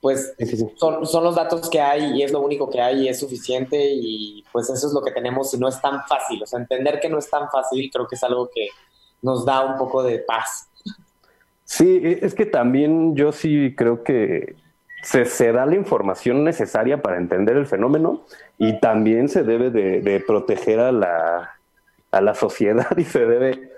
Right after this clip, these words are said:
Speaker 2: pues, protege-, nos debemos proteger de nosotros mismos, porque sí, o sea,
Speaker 1: Ah.
Speaker 2: si ahorita la semana o el fin de semana pasado se saturan las carreteras,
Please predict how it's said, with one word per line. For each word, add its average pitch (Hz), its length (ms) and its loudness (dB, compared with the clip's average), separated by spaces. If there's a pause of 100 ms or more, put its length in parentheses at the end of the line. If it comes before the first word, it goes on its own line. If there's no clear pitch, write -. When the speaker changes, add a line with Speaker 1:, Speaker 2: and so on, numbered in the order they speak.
(140)
Speaker 2:
pues, 98 180 2
protege-, - 500 -2
nos 104 180 2
debemos 135 380 2
proteger 123 440 0
de 147 120 2
nosotros 127 560 0
mismos, 139 480 2
porque 101 340 -2
sí, 160 180 2
o 113 80 2
sea, 98 120 2
Speaker 1:
Ah. - 320 -12
Speaker 2:
si 120 560 4
ahorita 113 840 2
la 104 120 2
semana 123 540 2
o 107 100 2
el 104 80 0
fin 127 180 2
de 120 80 2
semana 117 400 0
pasado 117 480 0
se 104 180 0
saturan 104 680 0
las 98 140 -2
carreteras, 110 640 0